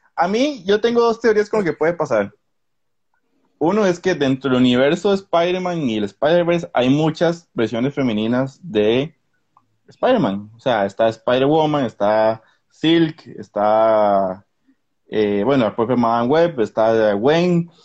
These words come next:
Entonces, que tal vez están haciendo todo este mundo de Spider-Woman.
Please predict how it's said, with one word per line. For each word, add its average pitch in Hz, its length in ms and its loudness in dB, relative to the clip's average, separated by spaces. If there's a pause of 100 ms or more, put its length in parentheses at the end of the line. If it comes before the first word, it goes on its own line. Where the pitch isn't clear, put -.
(380)
Entonces, 233 300 -2
que 226 100 0
tal 170 160 -2
vez 202 120 2
están 208 240 0
haciendo 202 420 0
todo 185 160 0
este 185 180 -2
mundo 170 840 -2
de 139 540 -2 (560)
Spider-Woman. 110 760 0